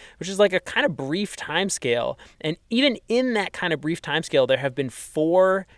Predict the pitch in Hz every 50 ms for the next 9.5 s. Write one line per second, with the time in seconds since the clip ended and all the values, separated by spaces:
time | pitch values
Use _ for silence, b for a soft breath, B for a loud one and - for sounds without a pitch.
0 | b b - - 131 135 143 147 143 147 151 147 151 160 156 156 151 156 151 -
1 | 139 131 127 131 127 143 131 127 131 113 107 107 107 107 - - - - 143 135
2 | 135 135 131 131 120 131 120 117 117 117 120 - 123 135 139 135 135 - 147 135
3 | 127 123 123 120 - - - - - - - 135 147 123 123 - - - 127 120
4 | 120 117 117 117 113 - 131 123 117 - 156 170 165 - - 120 - 139 - -
5 | - - B B B B B B B B 147 139 135 131 127 131 - - 151 139
6 | 147 143 - 214 185 - 151 160 160 - 156 156 143 143 160 160 - - 151 160
7 | - - 208 196 175 160 151 127 135 - - 139 127 120 127 120 123 127 131 120
8 | 113 - 170 160 - - 190 165 160 165 - - 165 147 139 135 131 131 127 127
9 | 127 123 127 110 131 123 120 117 120 -